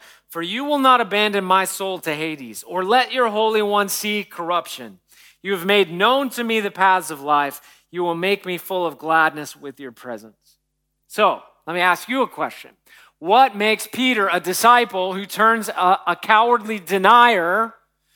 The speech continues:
and sees Jesus crucified and sees Jesus laid in a tomb? What makes him, days later,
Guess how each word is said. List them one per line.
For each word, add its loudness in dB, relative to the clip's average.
and -4
sees -2
Jesus -2
crucified 2
and -6
sees -4
Jesus -4
laid 4
in -4
a -6
tomb? -4
What 2
makes 2
him, 0
days 4
later, 4